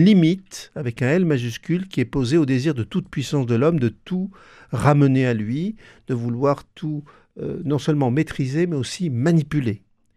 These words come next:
y compris les notions de bien et de mal. Et puis il y a ce fameux arbre de la vie. Or, Dieu veut donner la vie, et même la vie éternelle à l'homme. Et, euh, ce que formule l'interdit, c'est ce que tu,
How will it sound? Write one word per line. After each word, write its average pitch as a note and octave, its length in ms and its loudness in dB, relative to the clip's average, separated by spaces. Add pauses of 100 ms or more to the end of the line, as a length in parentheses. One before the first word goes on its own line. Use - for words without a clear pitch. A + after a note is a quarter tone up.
(300)
y F#3 120 2
compris E3+ 380 2
les F3+ 100 4
notions C#3+ 340 -2
de C#3+ 100 -2
bien C3+ 260 -2
et C3+ 60 -2
de A#2+ 100 -4
mal. A#2+ 340 -10 (1080)
Et B2 60 -4
puis D#3+ 140 -2
il - 20 2
y D3+ 60 6
a C#3+ 40 4
ce - 120 -10
fameux A#2+ 420 0
arbre A#2+ 300 -2
de G#2+ 100 2
la G#2+ 140 0
vie. A3 300 -4 (260)
Or, G#2+ 200 -2
Dieu E3 200 2
veut C3+ 180 2
donner C3+ 260 4
la B2+ 140 6
vie, F#3 320 0 (100)
et A#2+ 120 0
même C#3 200 2
la A2+ 100 4
vie B2 200 0
éternelle E3+ 480 2
à G#2+ 60 0
l'homme. - 400 -8 (920)
Et, D3 300 2
euh, B2+ 80 0
ce - 240 -2 (540)
que A#2+ 460 0
formule D3 460 4
l'interdit, D3+ 560 2
c'est G3 460 -2 (440)
ce - 240 -2
que E3 160 2
tu, D3+ 600 -2